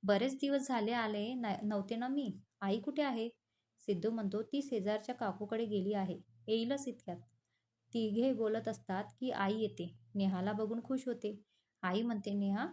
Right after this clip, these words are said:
कधी आलीस बाळा?" नेहा म्हणते, "आत्ताच आले गं." "बरं, ते जाऊ दे. आई, तुझ्या हातचा चहा होऊन जाऊ दे."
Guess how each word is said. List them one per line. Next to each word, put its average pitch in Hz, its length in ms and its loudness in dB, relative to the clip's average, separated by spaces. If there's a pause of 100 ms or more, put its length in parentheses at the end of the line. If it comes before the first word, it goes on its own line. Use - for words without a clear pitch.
कधी 208 220 2
आलीस 285 360 0
बाळा?" 247 220 -2 (380)
नेहा 190 300 2
म्हणते, 202 320 -4
"आत्ताच 196 420 -4
आले 220 220 0
गं." 214 180 0 (440)
"बरं, 240 280 4
ते 269 80 0
जाऊ 220 240 2
दे. 233 340 0
आई, 214 200 -2
तुझ्या 247 280 -2
हातचा 208 640 -4 (200)
चहा 226 220 2
होऊन 240 340 0
जाऊ 202 200 2
दे." 185 260 -4